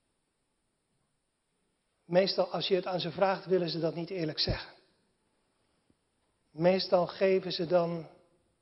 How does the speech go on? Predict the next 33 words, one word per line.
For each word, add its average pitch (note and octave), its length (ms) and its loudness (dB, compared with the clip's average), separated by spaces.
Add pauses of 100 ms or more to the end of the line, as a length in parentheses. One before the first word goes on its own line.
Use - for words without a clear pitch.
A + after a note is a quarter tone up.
(200)
de - 100 -4
Heere F3+ 280 0
de C3+ 120 -12
schuld. - 460 -8 (1200)
Meestal F#3 420 4
zeggen F#3+ 260 0
ze F#3 60 -2
dan: G3 140 4
"Ja, G3 240 4
de F#3+ 160 0
Heere A3 260 8
moet C#4 180 2
me A3+ 100 4
bekeren. F3+ 540 0 (320)
Ik F3+ 120 4
kan G#3+ 160 10
er G#3 80 8
verder A3 240 8
ook B3+ 140 8
niks C4+ 240 4
aan G3 80 2
doen. E3 180 -2 (360)
De F#3 120 10
Heere B3+ 320 8
moet C4+ 180 4
het F#3+ 100 2
doen." D#3 300 0 (2750)
Ja, E3 140 -4
dat E3 180 0
lijkt G3 400 4
wel D#3 260 4
heel D#3 260 2
netjes F#3 720 0